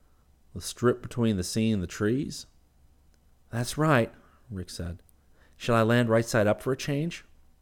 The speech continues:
"I don't mind," Scotty grinned. "I've got more uses for this neck of mine later on."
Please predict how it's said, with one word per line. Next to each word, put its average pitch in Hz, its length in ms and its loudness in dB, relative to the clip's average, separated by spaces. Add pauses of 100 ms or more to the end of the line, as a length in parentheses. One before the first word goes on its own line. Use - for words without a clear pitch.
(580)
"I 90 180 -2
don't 131 220 4
mind," 113 380 0 (340)
Scotty 90 380 -8
grinned. 87 340 -8 (500)
"I've 110 120 -6
got 120 200 2
more 113 200 4
uses 110 360 0
for 113 120 -2
this 104 200 -2
neck 110 240 2
of 104 80 2
mine 92 220 2
later 98 340 2
on." 95 340 0